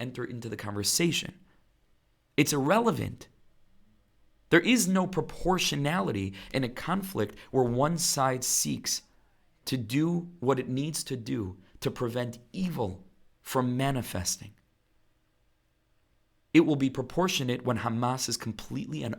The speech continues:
utterly decimated. And if Hamas seeks to prevent its people from following the guidance of the I D F,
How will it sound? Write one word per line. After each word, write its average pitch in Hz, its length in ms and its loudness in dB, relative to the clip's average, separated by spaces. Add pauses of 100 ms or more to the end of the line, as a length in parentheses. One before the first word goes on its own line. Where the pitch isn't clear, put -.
utterly 127 320 -2
decimated. - 760 -6 (2500)
And 147 100 8
if 117 100 2
Hamas 127 380 2
seeks - 360 2
to 135 100 -2
prevent 120 380 -2
its - 200 -6
people 120 340 -2
from 104 200 -4
following 127 420 0
the 113 80 -2
guidance 117 420 0
of 113 60 -6
the 110 120 0
I 110 120 0
D 104 180 -2
F, 98 220 -2